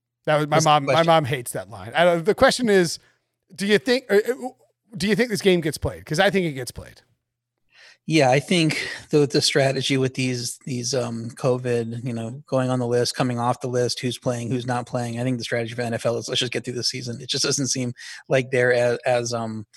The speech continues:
Speaker 2: as willing to push back games now that we're getting through all the buys. They're just like, "Let's play these games no lat-, no matter what," is what it looks like to me. So, I mean, it would have to be a really serious situation. And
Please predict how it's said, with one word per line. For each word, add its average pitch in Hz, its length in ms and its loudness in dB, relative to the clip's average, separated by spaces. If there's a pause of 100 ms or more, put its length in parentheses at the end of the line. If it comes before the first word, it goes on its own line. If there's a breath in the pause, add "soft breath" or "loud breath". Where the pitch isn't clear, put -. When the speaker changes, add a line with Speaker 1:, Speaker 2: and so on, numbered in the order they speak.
(260 soft breath)
Speaker 2:
as 123 260 -2
willing 127 340 0
to 117 60 -2
push - 260 0
back 117 240 0
games 120 280 -4
now 123 60 -4
that 127 80 -4
we're 120 80 -6
getting 120 240 -4
through 123 140 0
all 113 100 0
the 117 60 -8
buys. 110 420 -4
They're 127 100 -4
just 120 160 -4
like, 120 140 -2
"Let's 131 180 2
play 143 160 2
these 120 160 -2
games 113 300 -8
no 113 140 -8
lat-, 110 260 -8
no 123 200 0
matter 117 260 0
what," 113 220 0
is 110 100 -8
what 117 100 -4
it 120 80 -8
looks 120 180 -10
like 117 160 -10
to 113 80 -20
me. 113 160 -18
So, 117 200 -8
I - 380 -20
mean, 135 140 2
it 143 40 6
would 135 100 4
have 131 80 2
to 127 80 -8
be 120 140 -2
a 113 60 0
really 120 380 2
serious 117 340 -4
situation. 117 500 -6
And 120 120 -4